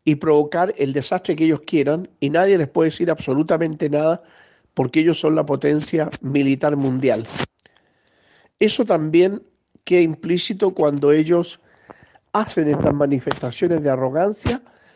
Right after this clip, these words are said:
atacando al ejército sirio, atacando a la población civil, que con ello provocan al gobierno de Damasco, y atacando posiciones de los aliados del ejército sirio,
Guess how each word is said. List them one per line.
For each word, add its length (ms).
atacando 1040
al 160
ejército 920
sirio, 420
atacando 460
a 40
la 120
población 480
civil, 600
que 120
con 200
ello 280
provocan 560
al 120
gobierno 340
de 60
Damasco, 560
y 260
atacando 540
posiciones 840
de 180
los 200
aliados 400
del 100
ejército 500
sirio, 520